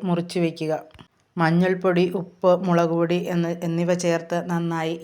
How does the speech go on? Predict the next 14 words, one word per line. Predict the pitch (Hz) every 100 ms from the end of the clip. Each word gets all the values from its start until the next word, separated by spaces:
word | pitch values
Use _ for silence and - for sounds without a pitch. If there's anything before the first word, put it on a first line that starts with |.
| 170
ഇളക്കി | 170 165 180 190 175
യോജിപ്പിച്ച് | 156 165 170 156 175
വയ്ക്കുക. | 160 - 156 151 - _ _ _ _ _ _ - - _ _ _ _ -
ഒരു | 170 170 175 - 175
അപ്പച്ചെമ്പിൽ | - 202 202 190 175 170 175 175
കുറച്ച് | 165 165 170 180 180
വെള്ളമൊഴിച്ച് | 170 170 185 175 165 165 170 165 170 180
അത് | 175 175 180
തിളച്ച് | 175 170 175 202
കഴിയുമ്പോൾ | 165 165 165 165 160 -
അതിനകത്തേക്ക് | 170 175 175 170 175 160 160 170 180
ഒരു | 175 175 170
പാത്രം | 160 160 190 185 175
വെച്ചിട്ട് | - 165 -